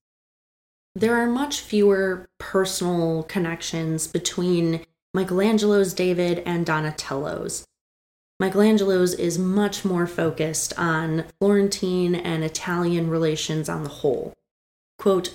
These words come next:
"Arguably the most favored work among the art of Florence, Michelangelo's David not only represented the youth,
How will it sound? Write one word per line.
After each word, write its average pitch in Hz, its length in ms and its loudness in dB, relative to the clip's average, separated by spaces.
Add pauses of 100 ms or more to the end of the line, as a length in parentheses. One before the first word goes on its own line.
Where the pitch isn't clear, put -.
(140)
"Arguably 214 600 2
the 220 60 2
most 226 420 0
favored 247 460 2
work 170 340 0
among 180 300 2
the 180 180 0
art 165 200 -2
of 160 60 -8
Florence, 214 560 2 (340)
Michelangelo's 220 760 2
David 170 380 0
not 185 220 -2
only 254 240 0
represented 180 640 0
the 160 80 -6
youth, 214 440 -2